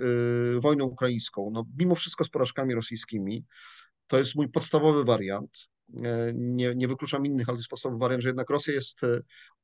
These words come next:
odłącza się od, od, e, Europy, jak proces rozłączania w ogóle na świecie następuje, więc, e,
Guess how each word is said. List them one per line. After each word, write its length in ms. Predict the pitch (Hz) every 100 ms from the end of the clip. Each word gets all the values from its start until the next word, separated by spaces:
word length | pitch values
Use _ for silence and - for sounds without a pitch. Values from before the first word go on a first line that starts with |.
| _
odłącza 520 | - 160 170 208 147 120
się 120 | 117
od, 120 | 117
od, 200 | 123 120 -
e, 220 | 113 113 123
Europy, 340 | 127 117 120
jak 100 | 113 - - -
proces 280 | 135 127 - -
rozłączania 520 | 143 147 151 156 143
w 40 | 131
ogóle 160 | 135
na 80 | 120
świecie 200 | 113 -
następuje, 500 | 117 - 120 127 110
więc, 400 | 107 107 - -
e, 100 | 110